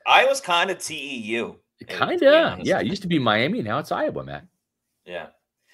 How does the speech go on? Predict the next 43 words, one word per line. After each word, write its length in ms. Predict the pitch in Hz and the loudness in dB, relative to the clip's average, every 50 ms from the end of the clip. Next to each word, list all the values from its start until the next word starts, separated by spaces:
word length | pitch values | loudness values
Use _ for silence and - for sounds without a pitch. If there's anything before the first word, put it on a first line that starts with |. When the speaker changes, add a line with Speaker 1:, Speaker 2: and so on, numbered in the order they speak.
| _ 107 | _ 2
Speaker 1:
Yeah, 220 | 135 202 220 180 | 6 8 8 10
absolutely. 560 | 165 202 202 - 190 185 196 196 165 139 127 131 | 10 8 6 4 0 0 0 0 0 -2 -2 -2
And 180 | 151 143 - - | -2 -2 -4 -4
Laporta, 460 | 147 170 175 175 185 202 247 277 277 | -2 0 0 2 4 4 6 6 6
I 160 | 262 208 180 | 6 4 2
think, 260 | 170 - 180 190 180 180 | 2 0 -6 -6 -4 -4
is 140 | 151 - | -4 -4
a 40 | 151 | -4
great 420 | 104 - - 101 120 123 131 131 - | -6 -6 -6 -2 0 0 0 -2 -6
compliment 540 | - 120 117 117 - 120 101 107 107 107 | -6 -4 -4 -4 -4 -6 -10 -10 -10 -10
to 100 | - - | -10 -14
Cade 300 | 104 - - 107 104 98 | -12 -6 -4 -2 -2 0
Otton, 340 | 98 98 95 92 92 92 92 | 2 2 2 2 0 -4 -8
'cause 160 | 92 113 101 | -14 -16 -14
we 100 | 110 131 | -12 2
gotta 200 | 147 180 170 156 | 4 6 6 6
remember 540 | 139 127 120 120 123 120 113 120 110 101 - - _ _ _ _ _ 165 | 4 2 0 -2 -2 -2 -2 -2 -4 -4 -6 -12 _ _ _ _ _ -2
the 100 | 214 226 | 0 4
Bucs 240 | 277 311 311 - | 6 4 4 4
have 220 | - 240 220 226 233 | 2 0 0 0 0
to 400 | 208 196 180 170 160 139 - - _ | 0 2 2 2 0 0 -4 -10 _
decide, 500 | 147 143 - - 165 175 180 175 170 - | -10 -8 -4 0 2 2 2 2 0 0
but 240 | 156 151 139 - - _ _ _ _ _ _ _ _ _ | -4 -4 -4 -6 -14 _ _ _ _ _ _ _ _ _
who's 240 | - - 175 185 185 | -14 -12 -10 -10 -6
gonna 160 | - 185 170 | -6 -6 -6
be 120 | - 175 170 | -6 -10 -12
tight 280 | 170 - 165 165 160 | -8 -4 -2 -2 -2
end 180 | 165 156 - 131 | -2 -4 -4 -2
one, 180 | 165 208 233 233 | -2 -2 -2 -2
but 100 | 233 226 | -6 -6
they 60 | 220 | -6
kinda 240 | - 233 311 403 370 | -2 0 0 2 4
almost 460 | 277 294 277 277 247 - - - _ | 4 4 2 0 -2 -6 -8 -4 _
don't 260 | 160 170 175 - - | 0 0 0 -2 -6
have 360 | - - 170 196 247 247 - | -6 -4 -2 -2 -2 -4 -8
to, 180 | - 92 90 92 - | -14 -16 -16 -16 -14
because 240 | 113 135 135 - - | -10 -8 -8 -8 -4
Dave 240 | - 165 170 170 - | -4 -4 -4 -4 -6
Canales, 460 | - 151 147 175 208 185 143 123 - | -4 -2 0 0 0 0 -2 -6 -10
the 60 | 131 | -12
new 120 | 131 139 127 | -10 -8 -6
offensive 400 | 131 131 127 139 135 - - - | -6 -6 -6 -8 -10 -10 -14 -14
coordinator, 640 | - 131 139 156 175 147 117 110 104 101 95 - | -8 -6 -6 -6 -6 -6 -6 -4 -4 -4 -6 -8